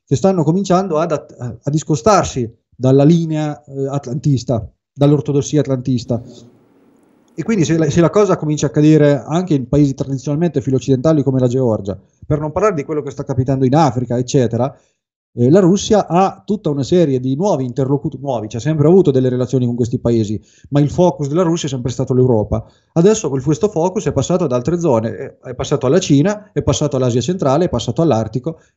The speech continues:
e anche l'Africa ha una rilevanza, eh, assu-, assu-, assolutamente centrale per la Russia. Quindi credo che ormai i russi stiano, abbiano abbandonato l'obiettivo di cercare una conciliazione con l'Occidente.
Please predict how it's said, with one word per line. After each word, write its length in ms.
e 120
anche 260
l'Africa 380
ha 40
una 200
rilevanza, 680
eh, 100
assu-, 460
assu-, 420
assolutamente 580
centrale 580
per 160
la 80
Russia. 380
Quindi 220
credo 260
che 120
ormai 540
i 80
russi 440
stiano, 420
abbiano 260
abbandonato 560
l'obiettivo 580
di 400
cercare 360
una 100
conciliazione 720
con 100
l'Occidente. 720